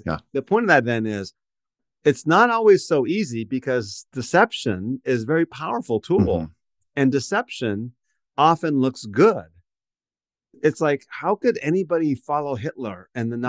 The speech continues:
Speaker 2: Nazi propaganda? And the answer is, it's really easy.
Speaker 1: Yeah.
Speaker 2: If you're stuck in the middle of this, as, as once you buy one idea, then the rest start to follow.
Speaker 1: I, I,
Speaker 2: They just
Speaker 1: I was
Speaker 2: follow.
Speaker 1: gonna say, but, like,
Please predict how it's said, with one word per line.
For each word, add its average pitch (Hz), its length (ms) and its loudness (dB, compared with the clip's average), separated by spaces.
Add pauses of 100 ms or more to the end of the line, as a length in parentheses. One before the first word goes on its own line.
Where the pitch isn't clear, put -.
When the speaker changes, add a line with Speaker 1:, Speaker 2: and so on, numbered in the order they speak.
(160)
Speaker 2:
Nazi 85 140 -6
propaganda? 120 760 -4 (100)
And 127 100 -10
the 151 60 -4
answer 175 240 -2
is, 135 220 -6
it's 123 180 -12
really 131 380 -4
easy. 107 460 -10 (280)
Speaker 1:
Yeah. - 160 -8 (300)
Speaker 2:
If 127 160 -8
you're 131 160 2
stuck 165 300 -6
in 143 80 -2
the 113 80 0
middle 143 300 -2
of 98 120 -4
this, 85 460 -16 (580)
as, 123 220 0
as 131 320 -4
once 165 340 -2
you 214 120 -8
buy 156 380 2 (360)
one 151 440 2
idea, 117 760 -2 (320)
then 131 440 0
the 123 100 -2
rest 156 240 0
start 170 240 -6
to 123 80 -6
follow. 127 440 -4 (640)
Speaker 1:
I, 139 40 4
I, 143 40 4
Speaker 2:
They 156 100 4
just 156 160 4
Speaker 1:
I 160 60 6
was 175 160 8
Speaker 2:
follow. 131 40 -4
Speaker 1:
gonna 156 140 -2
say, 151 180 -4
but, - 220 -8
like, 131 180 0